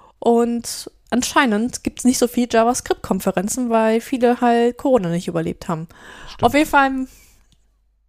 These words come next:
Speaker 1: mein, äh, nächster Versuch wird inter-, die internationale JavaScript-Konferenz in München sein.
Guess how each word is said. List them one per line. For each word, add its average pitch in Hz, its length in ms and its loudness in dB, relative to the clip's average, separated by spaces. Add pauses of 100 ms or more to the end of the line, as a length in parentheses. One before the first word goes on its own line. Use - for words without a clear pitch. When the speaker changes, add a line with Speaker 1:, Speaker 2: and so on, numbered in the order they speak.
(480)
Speaker 1:
mein, 233 640 2
äh, 226 460 2
nächster 277 340 2
Versuch 233 320 -2
wird 240 220 2
inter-, - 240 -2
die 226 200 2
internationale 247 680 2
JavaScript-Konferenz 208 840 0
in 202 100 0
München 208 520 -4
sein. 190 260 2